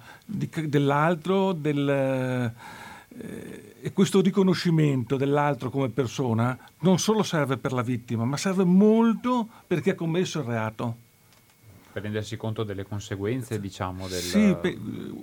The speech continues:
Speaker 1: una persona che si rende conto veramente che ha commesso del male provoca, deve sopportare un dolore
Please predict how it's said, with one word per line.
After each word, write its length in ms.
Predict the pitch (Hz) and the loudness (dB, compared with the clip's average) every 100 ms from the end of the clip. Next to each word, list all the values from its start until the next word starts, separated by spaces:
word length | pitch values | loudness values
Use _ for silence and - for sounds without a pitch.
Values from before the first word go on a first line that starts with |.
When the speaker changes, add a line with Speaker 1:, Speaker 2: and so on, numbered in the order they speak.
| - - | -12 0
Speaker 1:
una 180 | 185 180 | 0 2
persona 420 | 180 156 220 226 | -2 -2 0 0
che 100 | 180 | 0
si 180 | - 143 | 0 0
rende 420 | 139 180 131 127 | 2 2 0 -4
conto 640 | - 131 113 107 110 98 104 - - - - - - - | -4 0 2 0 0 -4 -6 -16 -20 -20 -20 -20 -20 -12
veramente 640 | - 120 139 139 120 95 104 | -2 0 2 2 2 0 -4
che 100 | 117 | -4
ha 40 | |
commesso 480 | - 117 131 147 - | -2 2 2 0 -2
del 160 | 113 110 | 0 0
male 640 | 95 90 90 82 92 - _ _ _ _ _ _ _ _ _ - - - _ _ _ | 0 -2 -8 -12 -14 -16 _ _ _ _ _ _ _ _ _ -20 -20 -20 _ _ _
provoca, 460 | - 208 - 73 - _ _ _ _ _ - _ _ _ - | -6 -4 -2 -4 -8 _ _ _ _ _ -20 _ _ _ -16
deve 440 | - - 180 180 | -14 -8 0 2
sopportare 580 | - 214 220 202 131 117 | 2 -2 -2 -4 -2 -2
un 120 | 131 | 2
dolore 680 | 135 147 113 95 95 127 | 2 2 2 -2 -2 -4